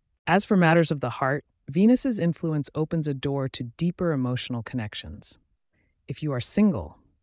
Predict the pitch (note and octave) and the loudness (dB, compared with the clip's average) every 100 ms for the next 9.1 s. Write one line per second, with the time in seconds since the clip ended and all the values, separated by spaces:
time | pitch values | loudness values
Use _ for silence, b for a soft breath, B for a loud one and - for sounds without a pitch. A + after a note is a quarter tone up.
0 | - - C3+ F#3+ F#3+ E3+ D#3+ D3+ B2 B2 | -12 -8 0 2 4 4 4 2 -4 -4
1 | C3+ D3+ F3 F3 - - C3 C3+ - F#3+ | -2 0 -2 -6 -12 -8 -6 -6 -4 0
2 | G3 - E3 E3 D3 C#3 - C#3 B2+ C3+ | 0 0 -2 0 -2 -4 -4 -6 -4 -6
3 | A#2 G#2 D#2 - _ _ _ _ _ - | -4 -6 -8 -14 _ _ _ _ _ 0
4 | F#3 A3+ G#3+ D3 D#3 C#3+ C#3 - D#3 F3+ | 4 6 4 2 2 2 0 -2 2 2
5 | - G3+ F#3 E3+ E3+ - - G3 - - | 2 0 2 2 -2 -6 -2 -2 -2 -6
6 | - D#3 D3 D3 - B2+ C3+ - D#3 C3 | -4 -2 -2 -2 -4 -6 -6 -4 -2 -2
7 | A#2+ C3 C#3 C#3 B3+ - - - A#2+ - | -4 -2 -2 -4 -6 -12 -16 -10 -10 -6
8 | C#3+ C#3 C3 B2+ A2+ G#2+ - G#2 - - | -4 -4 -4 -6 -6 -8 -6 -8 -8 -10
9 | - | -18